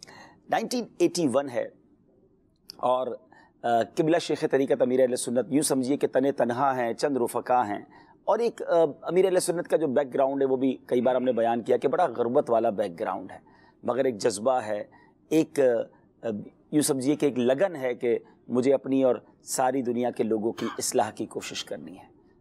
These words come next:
चंद, अ, रुफ़का के साथ मिलकर, चंद उलमाए किराम के मशवरे भी शामिल रहे और फिर दावत इस्लामी का क़याम अमल में आया। और जब दावत इस्लामी शुरू होती है तो ये, अ,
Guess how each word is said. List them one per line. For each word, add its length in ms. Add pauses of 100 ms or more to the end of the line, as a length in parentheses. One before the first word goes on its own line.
(120)
चंद, 300 (340)
अ, 160
रुफ़का 440
के 120
साथ 300
मिलकर, 500
चंद 320 (340)
उलमाए 280
किराम 300
के 100
मशवरे 340
भी 80
शामिल 320
रहे 200 (400)
और 160
फिर 220 (300)
दावत 400
इस्लामी 400
का 140
क़याम 400 (120)
अमल 220
में 140
आया। 260 (320)
और 60
जब 120
दावत 280
इस्लामी 300
शुरू 280
होती 240
है 180 (320)
तो 60
ये, 320 (240)
अ, 80